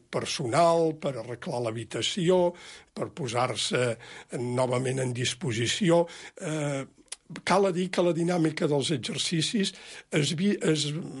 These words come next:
es basa molt, i d'aquí poder la paraula exercicis, en repetir les meditacions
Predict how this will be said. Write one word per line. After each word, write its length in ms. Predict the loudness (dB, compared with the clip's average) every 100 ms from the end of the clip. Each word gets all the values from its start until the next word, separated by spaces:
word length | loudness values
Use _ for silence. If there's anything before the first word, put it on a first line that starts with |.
| -6
es 160 | -2
basa 340 | 2 2 4 4
molt, 480 | 6 4 4 0 -6
i 60 | -6
d'aquí 240 | -6 -6
poder 260 | 0 2 2
la 120 | 2
paraula 400 | 2 2 2 0
exercicis, 840 | 0 -4 -2 0 0 0 -2 -6 -8 -14 -8 2
en 180 | 4 4
repetir 680 | 4 2 2 0 0 -4 -6 -12 _ _ _ -8
les 460 | -2 0 2 2
meditacions 1000 | 2 0 -2 -4 -2 -2 0 2 2 -2